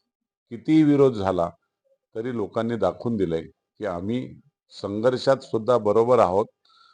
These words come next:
आणि कधीही कथोरे साहेबांच्या विरोधात जाणार नाही. हक्कानी मतदार मला विश्वासाने मतदान करतात आणि मतदारसंघामध्ये काम करण्याची संधी देतात.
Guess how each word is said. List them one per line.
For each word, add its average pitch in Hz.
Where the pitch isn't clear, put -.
आणि 107
कधीही 110
कथोरे 117
साहेबांच्या 107
विरोधात 95
जाणार 90
नाही. 80
हक्कानी 139
मतदार 110
मला 101
विश्वासाने 110
मतदान 92
करतात 87
आणि 101
मतदारसंघामध्ये 95
काम 82
करण्याची 80
संधी 76
देतात. 67